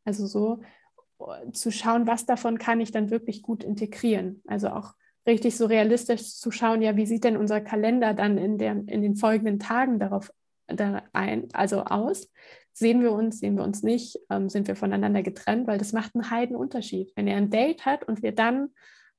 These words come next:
mehrere Tage uns nicht sehen, ähm, haben wir nicht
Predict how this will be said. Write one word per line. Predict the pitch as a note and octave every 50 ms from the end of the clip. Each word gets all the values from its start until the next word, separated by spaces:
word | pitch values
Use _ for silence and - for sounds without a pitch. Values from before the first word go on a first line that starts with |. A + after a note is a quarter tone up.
| _ -
mehrere | A3+ A3+ A#3+ B3+ B3 A#3 A#3
Tage | A#3+ - A#3+ A#3 A#3 G#3+ G#3+
uns | - G3+ G3+
nicht | - G3+ G3+ G#3 -
sehen, | - C4 B3+ A#3 A#3 C4 D#4+ - _ _ _ _ _ _ _ _ _ _ _ _ _ _ _
ähm, | A#3+ A3 G#3+ G#3 G#3+ G#3+ - - - _ _
haben | A#3 A3+ A3 A3
wir | A#3+ A#3
nicht | A#3 B3 A#3+ -